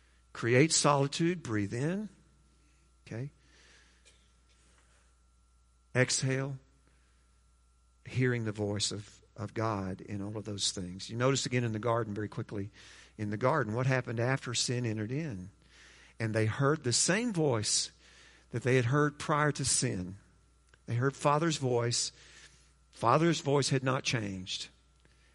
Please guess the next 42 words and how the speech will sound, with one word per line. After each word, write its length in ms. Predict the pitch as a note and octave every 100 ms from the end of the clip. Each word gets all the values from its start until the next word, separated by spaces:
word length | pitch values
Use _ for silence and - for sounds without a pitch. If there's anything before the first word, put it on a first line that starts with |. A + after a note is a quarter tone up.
| _ _
Sin 600 | - - E3 E3 C3 G#2+
had 160 | G#2+ -
changed 360 | - B2 A#2
what 140 | A#2+ G#2+
was 140 | A2
inside 460 | A#2 A#2+ B2+ A#2 A2
of 120 | A2
them. 460 | A2 G2+ F2+ F#2+ - - - - - _
Father's 420 | - C3 D#3+ E3+
voice 260 | C#3+ D#3 D3
had 120 | C#3
not 240 | C3 D3 D3+
changed. 420 | D#3 D3 D#3 -
He 120 | C3
called 580 | - - D#3+ E3 E3 D3+
out 340 | C#3 D3+ D#3 -
to 100 | D3+
them, 320 | C#3 C#3 C#3+
even 220 | B2+ C#3
asked 240 | C3+ C#3 -
them 120 | C3+
a 40 |
question 440 | B2+ D#3 C#3 - B2+
he 120 | B2
already 220 | C#3 C3+
knew 280 | B2+ C3+ B2 - - _
the 160 | B2 A#2+
answer 320 | A#2 - G2+
to. 280 | - F2+ G2+
"Where 180 | A#2 A#2+
are 160 | G#2 G2+
you?" 220 | F#2+ G2+ - - _ - - - _
They 160 | A#2+ B2+
needed 240 | A2+ A2
to 120 | G2+
answer 200 | G#2+ -
that 180 | G#2 G2
question. 360 | - G2 - G#2
He 140 | A2+
knew 140 | G#2+ G2
the 200 | G2+ F#2+
answer. 260 | - -